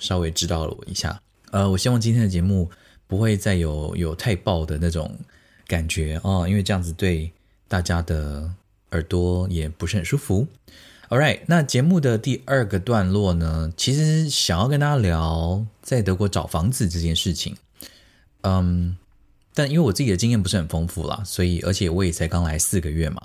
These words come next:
其实到今天啊，截止还不到四个月。<laughs> 大年初二的时候哦，才是真正的满四个月啊，嘿，所以其实严格上来讲，来这边的时间还不算长，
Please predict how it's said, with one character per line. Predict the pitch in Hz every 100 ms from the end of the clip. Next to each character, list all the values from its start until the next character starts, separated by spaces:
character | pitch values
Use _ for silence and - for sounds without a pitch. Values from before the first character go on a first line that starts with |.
| - _ _ -
其 | 120
实 | 131 131
到 | 143
今 | 113 - 110
天 | 110 104 101
啊， | 95 82 78 80 - _ _ _ _
截 | - 95 101
止 | -
还 | 87
不 | 85 92
到 | 101 98
四 | - 92
个 | 76
月。 | 76 78 - 107 _ -
<laughs> | 107 131 107 113 101 101 92 - - _ 160 190 - - - - -
大 | 214
年 | 147 104 143
初 | - 156
二 | 180 107
的 | 117
时 | -
候 | 151 143 107 90
哦， |
才 | - 131
是 | 165
真 | 147 143 151
正 | 156
的 | 127
满 | 147 101 87
四 | - 160
个 | 127 101
月 | 135 127
啊， | 101 101
嘿， | 170 92 -
所 | -
以 | 180
其 | -
实 | 143
严 | 123
格 | 131
上 | 139 131
来 | 107
讲， | 104 82 78
来 | 78 87
这 | 90
边 | 117 113
的 | 110
时 | - 92
间 | 95
还 | 92
不 | 85 101
算 | 107
长， | 87 - 76 80